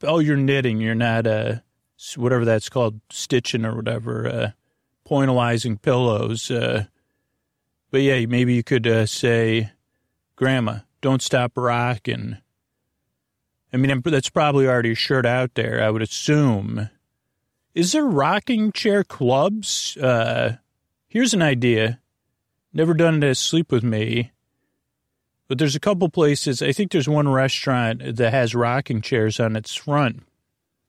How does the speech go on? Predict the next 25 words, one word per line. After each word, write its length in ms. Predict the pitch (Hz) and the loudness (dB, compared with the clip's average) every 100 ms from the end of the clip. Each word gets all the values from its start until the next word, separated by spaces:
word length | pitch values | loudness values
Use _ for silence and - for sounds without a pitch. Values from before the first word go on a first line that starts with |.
| _ _ _ _ _ _ _ _ | _ _ _ _ _ _ _ _
I 40 | 139 | -2
don't 100 | 165 | 0
know. 140 | 160 107 | 2 2
Let's, 320 | 147 - - | -2 -2 0
if, 440 | 220 165 170 165 | 2 2 2 2
if 180 | 175 156 | 2 0
anybody's 420 | 208 196 190 156 | 2 4 2 2
actually 400 | 170 170 - 151 | 2 2 0 0
listening 400 | 139 165 - 123 | 2 2 2 0
right 220 | 120 117 | 2 0
now, 280 | 120 117 113 | -2 -4 -2
let's 260 | 135 160 - | -2 -2 -2
kinda 320 | - 196 165 143 | 0 2 0 -2
start 340 | - - 170 - | -8 -2 0 0
to 100 | 127 | -4
create 340 | - 151 143 | 0 2 2
a 60 | 120 | 2
database 680 | 123 135 131 135 131 - | 2 0 2 0 0 0
of, 180 | 135 107 | -2 -2
uh, 140 | 123 113 | -4 -2
places 520 | - 147 151 143 120 | 0 0 2 0 2
with 120 | 127 | 2
multiple 480 | 127 131 131 135 120 | 2 2 0 -2 0
rocking 580 | 120 135 139 - 117 107 | 2 2 0 -2 -4 -4
chairs. 640 | - 113 113 113 107 - | -4 -2 -4 -4 -6 -8